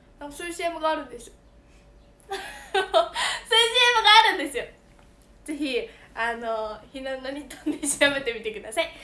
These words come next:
あ、知ってる？あ、よかった。<laughs> 本当？知らない方は、あの、ぜひ今メモって調べてみてください。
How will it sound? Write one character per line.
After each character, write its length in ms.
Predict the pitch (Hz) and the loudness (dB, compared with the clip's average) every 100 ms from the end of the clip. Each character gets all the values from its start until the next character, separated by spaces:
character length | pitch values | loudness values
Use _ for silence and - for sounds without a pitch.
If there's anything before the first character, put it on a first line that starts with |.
| - - - | -20 -18 -2
あ、 60 | |
知 40 | 381 | 0
っ 40 | - | 0
て 40 | |
る？ 60 | - - 622 679 906 508 539 494 - | -4 -4 4 8 8 6 6 4 6
あ、 80 | 381 | 4
よ 20 | |
か 60 | - | 4
っ 40 | |
た。 0 | - - - - - 453 - 427 - - _ _ _ _ - - - _ _ _ - - - - - - | -4 -4 -2 -2 2 0 0 -4 -6 -20 _ _ _ _ -20 -20 -20 _ _ _ -20 -20 -20 -20 -20 -14
<laughs> 60 | 370 | -8
本 100 | 403 | -6
当？ 320 | 415 440 640 - - - | -4 -4 -6 -10 -20 2
知 100 | 480 | 6
ら 100 | 494 | 8
な 120 | 539 | 8
い 60 | 523 | 6
方 240 | 523 466 | 6 8
は、 240 | 415 359 | 10 10
あ 40 | 359 | 6
の、 40 | 349 | 2
ぜ 80 | 453 403 | 0 0
ひ 180 | 359 311 | 0 0
今 180 | 381 320 | 2 2
メ 100 | 302 | 2
モ 120 | 339 | 0
っ 60 | - | 0
て 260 | 214 - - - - | -2 -2 -12 -20 -10
調 180 | - 370 | 0 0
べ 80 | 294 | 2
て 80 | 285 | -4
み 80 | |
て 100 | 247 | -4
く 60 | 240 | -4
だ 120 | 214 | -4
さ 160 | - 262 | 2 2
い。 220 | - - | 2 -6